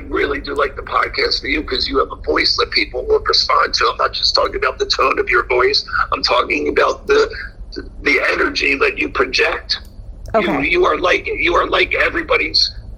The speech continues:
Speaker 1: crazy friend.
Speaker 2: <laughs> Oh, great.
Speaker 1: They're sh-, they're showing, they're, no, no,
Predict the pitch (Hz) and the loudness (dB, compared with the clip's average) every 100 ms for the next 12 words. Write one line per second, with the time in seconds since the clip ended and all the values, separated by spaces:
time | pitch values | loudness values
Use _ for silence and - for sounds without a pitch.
0 | - - - - - - - - - - | -10 0 2 2 2 0 0 0 -2 -4
1 | - - - - - 605 587 554 587 605 | -10 -12 -14 -2 0 2 0 -2 -6 -8
2 | - 381 247 254 220 226 208 175 156 440 | -2 0 2 4 6 6 4 2 2 2
3 | - 523 554 539 - 415 415 - 494 403 | 4 4 4 2 2 2 2 4 0 0
4 | - 480 427 | -2 -2 -2